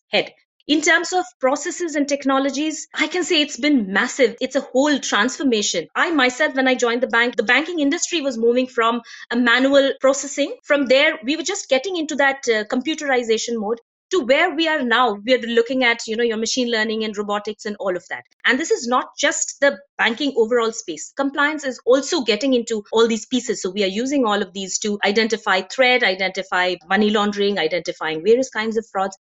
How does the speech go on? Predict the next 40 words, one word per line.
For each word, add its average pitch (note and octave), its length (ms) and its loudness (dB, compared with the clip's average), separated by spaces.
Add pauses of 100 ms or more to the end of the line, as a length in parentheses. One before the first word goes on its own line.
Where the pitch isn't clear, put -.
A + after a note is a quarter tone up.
(120)
So - 200 -4
I C4 80 4
think C#4 220 -4
the C#4 60 0
technology D4 580 2
landscape A#3 540 0
itself G#3+ 400 0 (280)
has, A#3 180 0
has A#3 240 -2
changed A#3 300 2
so - 260 -4
much C4 360 0 (260)
for C#4+ 200 4
the C4 100 -2
financial F#3+ 440 -2
institutions. - 680 -12 (200)
In E4 200 0
all F#4 200 6
of C#4+ 120 -2
these D4+ 200 2
three B3 140 -2
parts, E3 220 -2
while C4 180 4
the E4+ 60 -4
criminals D#4+ 420 0
have D#4+ 120 2
also C4+ 260 2
upgraded B3+ 480 2
themselves B3 380 0
in A#3+ 100 0
terms A#3 280 -2
of A#3+ 80 -2
sophistication A#3 720 -4
and G#3 80 -8
technology, F3 580 -10 (340)
the A#3 60 2
regulators D4+ 520 0
and C#4+ 120 2
institutions C4 680 -2
have A#3+ 140 0